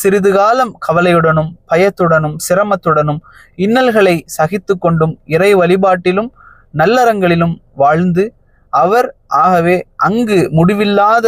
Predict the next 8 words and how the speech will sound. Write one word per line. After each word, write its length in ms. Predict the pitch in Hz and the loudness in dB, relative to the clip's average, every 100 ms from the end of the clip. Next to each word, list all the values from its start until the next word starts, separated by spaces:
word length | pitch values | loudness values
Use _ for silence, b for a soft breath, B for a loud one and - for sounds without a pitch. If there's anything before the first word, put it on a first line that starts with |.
| 196 | 2
அந்த 140 | 175 160 | 0 0
மறுமைக்கு 420 | 151 196 202 185 175 | 0 0 -2 -4 -4
செல்லக்கூடிய 480 | 160 165 165 151 139 143 | -2 -2 -2 -4 -2 0
நேரத்திலே 460 | 151 160 - 185 - _ _ _ _ - | 0 -2 -4 -6 -6 _ _ _ _ -10
சுகமாக, 680 | - 156 190 196 180 170 180 220 226 147 | -2 0 2 2 2 2 2 0 0 -2
மகிழ்ச்சியாக, 880 | 151 196 190 - 185 170 165 175 208 - 160 | -2 -2 -4 -2 0 2 2 2 0 0 -2
இன்பமாக, 760 | 202 214 208 180 170 170 208 - b b b - 165 | 0 0 0 2 0 0 0 -2 b b b -2 0
முடிவில்லாத 920 | 202 254 240 220 214 214 233 262 | 2 0 0 0 0 2 2 0